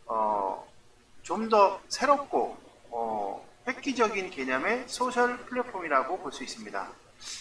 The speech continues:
그 시폼은, 어, 협동 창작의 방식을 통해서, 어, 전 세계의 모든 사람들이 창작 활동을 참여할 수 있도록 할 거고요.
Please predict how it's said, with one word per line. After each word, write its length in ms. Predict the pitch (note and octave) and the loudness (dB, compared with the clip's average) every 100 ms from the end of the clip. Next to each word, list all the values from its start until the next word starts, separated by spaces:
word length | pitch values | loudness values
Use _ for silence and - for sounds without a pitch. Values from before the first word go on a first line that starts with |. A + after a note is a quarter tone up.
| - - - - | -14 -20 -20 -6
그 80 | |
시폼은, 880 | - B3+ - B3 G#3+ A3 B3 C#4 C4+ - - | -2 -2 8 8 10 8 8 6 -2 -14 -16
어, 500 | - B2 B2 A#2 A#2 - - - - - | 2 6 8 6 2 -6 -20 -20 -20 -4
협동 440 | B3 B3+ C4 A#3 | -2 4 6 6
창작의 720 | - C4+ C#4 B3+ E3 D#3+ G4 | 2 -2 6 10 10 8 0
방식을 480 | - C4 C#4 E3 D#3 | 0 -4 -4 -6 -8
통해서, 580 | - A#3 G3+ F#3+ B2+ - - - - A#2+ | -6 -6 4 6 6 2 -10 -20 -16 -6
어, 520 | A#2 A2 G#2+ - - - _ - | -2 0 0 -4 -12 -20 _ -14
전 320 | - D3 G3+ | 0 2 2
세계의 500 | G#3 A3+ A3+ F#3+ F3 | 4 2 4 4 4
모든 380 | C3 B2+ C#3+ G#3+ | 2 0 0 0
사람들이 580 | G#3 G3+ F3+ D#3 D#3 F#3 | 4 4 4 0 -4 -4
창작 280 | - C#4 C4+ | -4 0 2
활동을 720 | A3 G#3+ E3+ D3 C#3+ F#3 A3 | 2 0 -2 0 0 0 -2
참여할 380 | A3 A#3 A#3 G#3 | -2 -4 0 0
수 100 | - | -2
있도록 340 | - B2+ A#2+ | -4 -2 -2
할 160 | D3+ D3+ | -2 -4
거고요. 520 | C3+ A2 B2+ E3 - | -6 -4 2 2 0